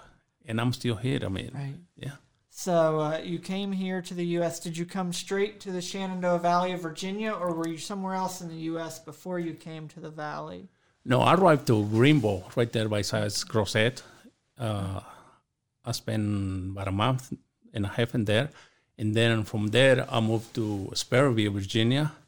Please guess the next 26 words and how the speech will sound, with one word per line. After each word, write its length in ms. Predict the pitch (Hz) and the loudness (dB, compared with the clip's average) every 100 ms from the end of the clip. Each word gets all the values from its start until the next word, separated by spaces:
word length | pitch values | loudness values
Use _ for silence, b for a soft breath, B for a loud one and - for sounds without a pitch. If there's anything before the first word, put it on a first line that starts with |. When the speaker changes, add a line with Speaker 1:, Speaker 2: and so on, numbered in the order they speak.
| _ | _
Speaker 2:
Uh-huh. 360 | 165 160 175 175 - _ _ | -12 -8 -8 -8 -10 _ _
Speaker 1:
From 200 | 123 120 | 0 0
Sperryville, 460 | - 117 113 120 | 0 0 4 4
Virginia, 340 | 120 110 123 117 | 4 4 4 6
I 20 | |
moved 260 | 113 113 - | 4 2 0
to 40 | |
Manassas. 880 | 110 107 110 117 - 117 113 - - 123 - | 2 2 4 4 2 0 0 0 -4 -12 -14
<laughs> 160 | - | 0
In 140 | 123 113 | 4 4
Manassas, 560 | 107 139 147 113 - | 6 4 4 2 0
I 120 | - 110 | -2 0
went 240 | 113 110 | 0 -2
to 40 | |
Front 280 | 95 131 139 | 0 0 4
Royal, 200 | 113 110 | 4 4
where 160 | 104 98 | 2 -2
I 60 | |
spent 440 | 101 - 110 98 95 b b b b _ | -2 -2 0 0 -2 b b b b _
twenty 560 | 120 113 113 107 104 101 | 0 4 4 4 4 2
some 300 | - 110 107 | 0 0 2
years, 300 | 104 92 - | 0 -2 -4
twenty-one 580 | 113 113 107 107 104 104 | 0 2 2 0 0 -2
or 80 | 98 | -4
twenty-two 400 | 113 101 98 101 | -4 -4 -4 -6
years 340 | 95 98 | -6 -6